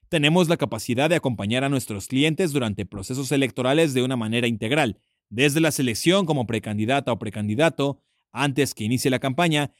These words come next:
y hasta después del día de la elección, para lograr cumplir los objetivos deseados,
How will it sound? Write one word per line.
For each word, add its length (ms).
y 160
hasta 240
después 440
del 160
día 160
de 100
la 80
elección, 500
para 180
lograr 360
cumplir 480
los 160
objetivos 500
deseados, 600